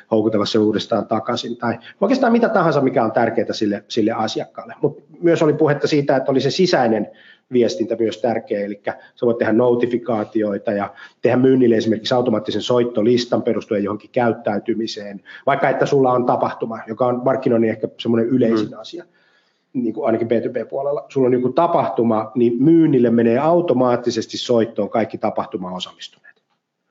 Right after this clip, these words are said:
Speaker 1: E-, e-, ja sun ei tarvitse mitään Exceleitä liikutella, tai, ja sit se tapahtuu reaaliaikaisesti. Tapahtuma loppuu kello neljätoista, neljätoista nolla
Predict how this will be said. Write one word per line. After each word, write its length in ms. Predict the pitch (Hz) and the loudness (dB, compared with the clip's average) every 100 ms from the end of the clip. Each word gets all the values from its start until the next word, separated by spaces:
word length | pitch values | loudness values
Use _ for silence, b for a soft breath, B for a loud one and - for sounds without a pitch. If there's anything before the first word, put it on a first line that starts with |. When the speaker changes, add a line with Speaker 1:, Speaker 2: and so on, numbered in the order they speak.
| _ _ _ - | _ _ _ -6
Speaker 1:
E-, 40 | 170 | -4
e-, 260 | 170 165 135 | -4 -6 -2
ja 100 | 135 | 2
sun 160 | 139 | 2
ei 80 | 120 | 2
tarvitse 220 | 127 - | 0 0
mitään 300 | 123 135 123 | 2 2 2
Exceleitä 500 | 123 123 117 101 104 | 2 2 2 2 2
liikutella, 440 | 107 104 107 98 95 | 0 0 -2 -4 -6
tai, 300 | 110 101 120 | -6 -4 -4
ja 60 | 110 | -2
sit 140 | 117 | -2
se 80 | 117 | 0
tapahtuu 360 | 127 - 131 | 0 0 2
reaaliaikaisesti. 800 | 135 139 110 107 107 104 - - - | 4 4 2 2 0 -2 -8 -8 -4
Tapahtuma 420 | 190 185 123 117 | -2 0 0 0
loppuu 260 | 127 143 | -2 -4
kello 180 | - 95 | -6 -4
neljätoista, 680 | 117 185 139 - 110 - 110 B B B B | 0 2 0 0 -2 -2 -6 B B B B
neljätoista 440 | 127 113 113 - 104 | 0 2 0 -2 -2
nolla 220 | 98 | -2